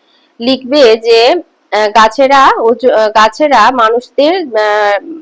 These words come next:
মালপত্রের ওজন গাছের ডাল সহ্য করতে পারলো না, ডালগুলো সব কাত হয়ে ঝুঁকে পড়লো নিচে। মানুষরা তা দেখে সহানুভূতি দূরে থাক, হো হো করে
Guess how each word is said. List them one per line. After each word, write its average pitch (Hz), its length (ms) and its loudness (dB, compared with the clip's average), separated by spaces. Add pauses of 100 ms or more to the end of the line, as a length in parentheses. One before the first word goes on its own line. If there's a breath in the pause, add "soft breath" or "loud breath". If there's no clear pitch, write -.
(360)
মালপত্রের 247 680 0
ওজন 220 460 0
গাছের 226 380 -2
ডাল 233 260 2 (420 soft breath)
সহ্য 262 380 0
করতে 285 280 -2
পারলো 233 320 0
না, 240 160 0
ডালগুলো 226 440 0
সব 262 160 -4
কাত 214 400 -4
হয়ে 254 140 0
ঝুঁকে 233 260 -6
পড়লো 240 500 0
নিচে। 240 460 -4
মানুষরা 220 460 -2
তা 233 200 0
দেখে 220 260 -4
সহানুভূতি 233 640 -6
দূরে 220 280 -6
থাক, 254 220 -4
হো 208 100 -2
হো 214 100 -2
করে 254 220 0